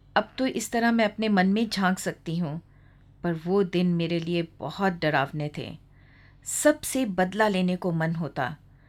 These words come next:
पर मैं कुछ नहीं कर पाती। प्रिंसिपल माली से जो भी पौधा लगवाती, मैं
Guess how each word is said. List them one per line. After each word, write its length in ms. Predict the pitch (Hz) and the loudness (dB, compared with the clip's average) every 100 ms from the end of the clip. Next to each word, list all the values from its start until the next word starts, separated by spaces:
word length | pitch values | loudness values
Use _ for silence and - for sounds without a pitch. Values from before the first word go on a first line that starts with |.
| - - | -20 -8
पर 120 | 214 | -2
मैं 220 | 202 226 220 | 0 0 0
कुछ 220 | 269 - | -2 2
नहीं 220 | 208 190 | 2 2
कर 160 | 180 151 | 0 -2
पाती। 480 | 139 123 - 85 - - - - - - - | -2 -4 -6 -14 -14 -20 -20 -20 -20 -12 0
प्रिंसिपल 460 | 214 208 262 254 | 0 2 0 2
माली 320 | 233 202 214 | 4 4 4
से 160 | 240 262 | 0 -4
जो 240 | 196 190 | 0 0
भी 140 | 190 277 | 2 0
पौधा 320 | 277 185 208 | 2 4 4
लगवाती, 680 | 196 175 165 143 202 240 302 - - - - | 2 2 0 -2 -2 -6 -8 -14 -20 -20 -4
मैं 160 | 185 | -2